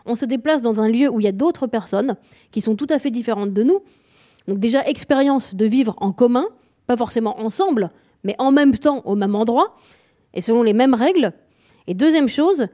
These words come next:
les livres ne sont pas rangés selon ce qui nous plaît, comme dans notre bibliothèque personnelle ou encore pire sur notre smartphone, mais selon la classification scientifique de John Dewey. Donc ça va nous a-, ça va nous amener, à chaque fois que je vais en bibliothèque depuis que j'ai, j'ai eu huit ans, euh,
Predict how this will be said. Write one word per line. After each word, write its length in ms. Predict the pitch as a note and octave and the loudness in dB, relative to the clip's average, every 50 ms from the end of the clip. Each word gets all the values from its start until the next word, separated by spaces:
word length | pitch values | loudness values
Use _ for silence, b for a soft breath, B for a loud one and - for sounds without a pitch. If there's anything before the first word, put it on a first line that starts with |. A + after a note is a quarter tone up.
| _ - | _ -2
les 100 | G3+ G3+ | 0 0
livres 320 | G#3+ A#3+ E4 F#4+ E4+ C4+ | 2 4 4 4 2 2
ne 80 | A#3 A3+ | 0 -2
sont 160 | G#3 - G#3+ | -2 -2 -2
pas 160 | G3+ - E4 | 0 0 0
rangés 480 | D#4+ C#4+ D4+ D4+ C#4+ C4+ D#4 D4+ B3+ - _ | 0 0 0 0 2 2 2 0 0 -4 _
selon 480 | - - - C#4 C#4+ C#4 D4 C#4+ C4 - _ _ _ | -16 -6 -2 0 2 2 2 0 0 -4 _ _ _
ce 80 | - - | -18 -8
qui 140 | - A#3 A3 | -4 -2 -2
nous 100 | G#3 G3 | -2 -2
plaît, 340 | G3+ - A3+ A#3+ C#4+ G#4+ - _ _ _ _ _ _ _ _ | -2 0 2 2 2 0 -2 _ _ _ _ _ _ _ _
comme 120 | - A#3 A#3 | -4 0 2
dans 100 | A3+ A3+ | 2 2
notre 140 | A3+ G#3+ | 2 0
bibliothèque 460 | G3+ A#3 A3+ A3 A#3+ A#3+ A3 B3+ - - | 0 -2 0 0 0 0 0 -2 -4 -4
personnelle 480 | - A#3+ - - B3+ B3 B3+ B3+ A#3+ - | -4 -4 -2 -2 0 0 0 0 0 -2
ou 180 | - C4 B3+ A#3+ - - - | -4 -6 -6 -6 -6 -6 -6
encore 280 | G#3 G#3 - G3+ - | -4 -4 -4 -4 -4
pire 300 | - - C#4 C4+ A3 - | -4 -2 0 0 -2 -2
sur 140 | - - F#3+ | -6 -12 -10
notre 160 | F3+ F3 - | -10 -12 -10
smartphone, 380 | - G#3 G3+ E3+ - - E4+ F#4 E4+ B B B B B - | -10 -10 -10 -8 -8 -6 -6 -6 -6 B B B B B -2
mais 160 | A3 D4 E4+ | 0 0 2
selon 260 | - - C4+ C4+ F#4+ | 2 0 0 2 2
la 140 | G4 C#4 A#3 | 2 0 0
classification 720 | - C#4 E4+ D#4+ - D#4+ - C#4+ A3+ C4+ A#3+ - - A#3 | -2 -2 -4 -2 -4 -6 -6 -4 -4 -4 -4 -4 -6 -8
scientifique 520 | F#3+ - - A3+ G#3+ G3+ - G#3 - F4 D#4 | -6 -6 -6 -6 -6 -6 -6 -8 -8 -8 -6
de 140 | A#3 A3 G3 | -6 -6 -4
John 180 | G#3+ C4+ C#4 | -2 -2 -2
Dewey. 200 | A#3+ A3+ A3+ D#4 F4+ | -2 -2 -2 -4 -4
Donc 140 | F4 A3+ | -6 -6
ça 100 | - A3 | -6 -6
va 100 | G3 G3 | -4 -4
nous 200 | G3+ A3+ C4 A#3 | -2 -2 -2 0
a-, 100 | B3 A3 - B B B B B _ | -2 -2 -4 B B B B B _
ça 100 | - G#3+ | -8 -6
va 120 | G3+ G#3 | -4 -2
nous 200 | G#3+ G#3+ G#3 F#3+ | -2 -2 0 0
amener, 380 | D4+ D4 C#4+ B3+ B3 B3+ D4+ - | 2 2 2 2 2 0 0 -4
à 80 | - | -6
chaque 240 | F3 - - B3+ B3 | -8 -6 -6 -6 -6
fois 160 | - C#4 C4+ | -4 -4 -4
que 80 | B3+ A#3 | -4 -4
je 80 | A3 F#3+ | -8 -8
vais 80 | G#3 | -8
en 60 | G3+ | -8
bibliothèque 500 | F#3+ F#3+ A3 G3+ G#3+ A3+ A3 A3 A#3+ A3+ | -6 -6 -6 -4 -4 -4 -2 -2 -4 -4
depuis 260 | G3+ F3+ F3+ F3 G#3+ G#3+ | -6 -8 -10 -10 -12 -12
que 60 | G3 | -10
j'ai, 360 | E3+ F3 - - - - - | -10 -10 -10 -10 -12 -14 -14
j'ai 140 | F3 E3+ E3 E3 | -14 -14 -14 -14
eu 140 | F#3 G3 - - | -14 -14 -14 -14
huit 240 | E3+ E3+ G3 F3+ - | -12 -12 -10 -6 -2
ans, 160 | B3 D4+ F#4 B B B B B B B B B B B B - | -2 -2 -4 B B B B B B B B B B B B -6
euh, 120 | G#3 - | -4 -4